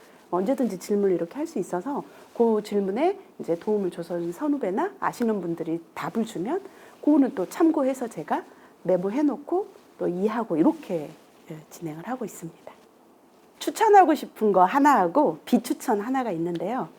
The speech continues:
어, 이제 저처럼 또 주부 일을, 이렇게 가정 일을 하시는 도전자들에게는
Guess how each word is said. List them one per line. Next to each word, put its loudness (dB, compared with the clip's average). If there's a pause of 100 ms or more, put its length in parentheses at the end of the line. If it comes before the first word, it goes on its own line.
(600)
어, 0 (280)
이제 0
저처럼 6 (560)
또 2
주부 4
일을, 4
이렇게 -2
가정 0
일을 2
하시는 4
도전자들에게는 0